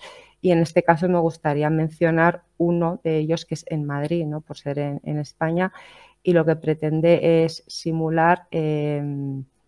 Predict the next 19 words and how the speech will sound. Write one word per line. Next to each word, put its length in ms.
la, 260
la, 580
eh, 720
la 60
incorporación 720
de 80
un 100
centro 380
de 120
consolidación, 1080
eh, 560
en 100
el 100
centro 320
de 120
Madrid, 380
¿de 60
acuerdo? 500
El, 380